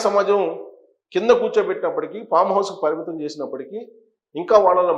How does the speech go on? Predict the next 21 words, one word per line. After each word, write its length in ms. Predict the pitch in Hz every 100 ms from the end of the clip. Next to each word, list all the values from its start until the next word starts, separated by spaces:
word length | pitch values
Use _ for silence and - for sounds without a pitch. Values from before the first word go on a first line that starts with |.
| 135
మార్పు 260 | 160 170 156
రాలేదు. 300 | 143 139 202 - - _ _ 120
దొరపెత్తనం, 600 | 147 180 185 180 175 190 - - _ _ 117
దొరతనం 480 | 139 180 190 185 190 156
ఇంకా 180 | 147 139 143
పోలేదు 420 | 151 156 147 175 127
అనేది 260 | 143 147 196 151
రేవంత్ 260 | 151 160 147
రెడ్డి 160 | 127 127
గారు 160 | 143 - - _ _ -
పదే 180 | 151 180 180
పదే 220 | 147 202 - - -
అనేక 200 | 131 156 151
వేదికల 340 | 156 160 160 160
మీద 80 | 139 131
నుంచి 180 | 131 113 -
చెప్పేటువంటి 480 | 131 143 - 123 113 117
మాట 100 | 123 165
కల్వకుంట్ల 480 | 135 135 135 135 123 101 - _ _ _ 147
ఫ్యామిలీ 260 | 156 160 127
గురించి. 340 | 113 - -